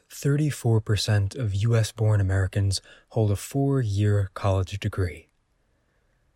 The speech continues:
Given that the population of the United States is over three hundred million, uh, doing a little bit of napkin math, that turns out to be a lot of people. If you're a college graduate currently in college or undergoing the application process,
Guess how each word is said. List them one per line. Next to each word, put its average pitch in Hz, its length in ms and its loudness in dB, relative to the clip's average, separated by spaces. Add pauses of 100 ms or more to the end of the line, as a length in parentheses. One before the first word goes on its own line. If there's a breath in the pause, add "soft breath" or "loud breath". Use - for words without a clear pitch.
(320)
Given 139 320 4
that 120 160 2
the 113 60 -4
population 107 540 4
of 98 60 2
the 98 80 0
United 98 280 0
States 107 400 -2
is 110 360 -2
over 143 300 0
three 131 260 0
hundred 110 300 4
million, 95 520 0 (520 loud breath)
uh, 107 160 2
doing 120 280 2
a 113 40 4
little 113 200 2
bit 110 140 2
of 101 300 -2
napkin 101 500 2
math, 110 320 2
that 120 300 0
turns 139 240 2
out 131 160 2
to 139 100 -2
be 143 600 0 (840 soft breath)
a 123 80 0
lot 110 320 2
of 98 180 -4
people. 92 440 -8 (1400)
If 120 120 -2
you're 135 100 6
a 113 60 2
college 139 340 8
graduate 117 580 4
currently 123 540 0
in 123 200 2
college 113 420 2
or 127 280 0
undergoing 120 680 2
the 110 100 2
application 104 560 0
process, 90 680 -4